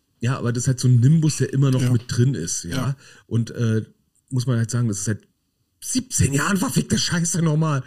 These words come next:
Speaker 1: Das ist eine Statistik, die ist abartig. Ich glaub, es gibt kein College auf diesem Planeten, was so einen Schnitt hat. Ja. Äh, aber dieser Nimbus, der, der, der, der schwingt ja immer noch in Nordrhein-Westfalen mit.
Speaker 2: Mhm.
Speaker 1: Oh mein Gott, erste Bundesliga?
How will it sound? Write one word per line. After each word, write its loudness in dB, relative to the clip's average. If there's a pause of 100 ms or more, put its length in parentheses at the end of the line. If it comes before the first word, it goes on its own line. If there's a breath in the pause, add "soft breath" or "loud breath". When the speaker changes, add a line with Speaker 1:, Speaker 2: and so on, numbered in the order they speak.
(300 loud breath)
Speaker 1:
Das -4
ist 0
eine 4
Statistik, 0
die -2
ist -2
abartig. -6
Ich -16
glaub, -4
es -8
gibt -4
kein -2
College -4
auf -6
diesem -6
Planeten, -4
was -10
so 0
einen 0
Schnitt -4
hat. -14 (580 soft breath)
Ja. -4 (500 soft breath)
Äh, 2 (200 loud breath)
aber 0
dieser 2
Nimbus, 0
der, -2
der, -2
der, 0
der -2
schwingt -2
ja 0
immer 0
noch -2
in 0
Nordrhein-Westfalen 0
mit. 2
Speaker 2:
Mhm. 4
Speaker 1:
Oh 2
mein 2
Gott, -2 (260 soft breath)
erste 0
Bundesliga? 0